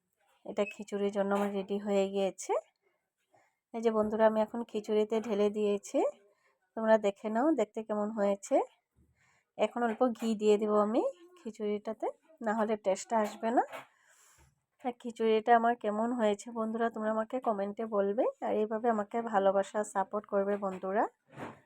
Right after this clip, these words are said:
এখানে দেখো আমি খিচুড়ি রেডি করে নিয়েছি already আমার জন্য আর আমার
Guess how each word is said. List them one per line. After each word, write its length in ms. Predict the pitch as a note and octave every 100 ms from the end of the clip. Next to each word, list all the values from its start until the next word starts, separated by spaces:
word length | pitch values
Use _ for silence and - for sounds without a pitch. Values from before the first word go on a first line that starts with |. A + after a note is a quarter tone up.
| _ -
এখানে 300 | A3 A#3+ A#3
দেখো 320 | A3 G#3 - B3
আমি 200 | D#4+ A#3+ A3
খিচুড়ি 420 | - G#3+ A3 A3
রেডি 320 | G#3+ G#3 G#3 G#3+
করে 220 | G#3+ G#3+
নিয়েছি 480 | G#3+ G#3 G#3 G3+ - A3
already 480 | G3 G3 G3+ A3+ A#4+ _ _ _ _ F#3 _ _ _ -
আমার 260 | G#3+ A3 G#3+
জন্য 240 | A3+ A3+ B3+
আর 120 | C4+
আমার 200 | A3